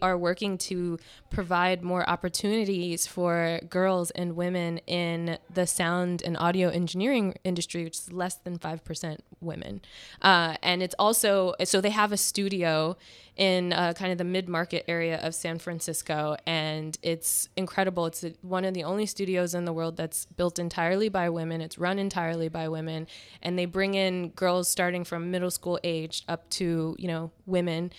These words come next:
They do internships. They do, you know, sessions where they teach them about the physics of sound, and they show them how to use the sound equipment and the soundboard. They do everything from show them how to,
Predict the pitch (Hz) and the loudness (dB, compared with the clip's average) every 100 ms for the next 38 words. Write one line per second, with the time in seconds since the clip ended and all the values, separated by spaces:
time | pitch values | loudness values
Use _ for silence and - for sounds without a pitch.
0 | - - 180 175 - 202 196 190 185 185 | -18 -10 -4 -2 -2 -2 -2 -2 0 0
1 | 180 175 - - 165 170 165 165 160 - | 0 0 -6 -4 -2 -2 -2 -2 -4 -6
2 | 170 165 160 - _ - - 170 175 175 | -4 -4 -6 -10 _ -4 -2 0 -2 -4
3 | 175 170 165 - 175 - 175 170 165 - | -4 -4 -6 -8 -8 -4 -2 -2 -4 -6
4 | 165 160 - 170 - 165 156 165 - 151 | -4 -4 -4 -8 -6 -6 -4 -6 -6 -6
5 | - 180 170 165 170 165 156 151 151 - | 0 2 2 0 0 -4 -4 -8 -10 -18
6 | - - - - 180 175 185 180 170 180 | -20 -20 -8 2 2 2 -2 -2 -2 0
7 | 196 175 175 - 175 175 175 - 165 175 | 0 0 -2 0 2 2 0 -2 -2 -2
8 | 165 156 - 180 175 170 175 170 175 170 | -2 -4 -2 -2 -2 0 0 0 -4 -4
9 | 175 170 170 165 170 - 165 - - 180 | -2 -2 -2 -6 -8 -8 -8 -4 0 0
10 | 180 170 165 165 | -2 -4 -2 -2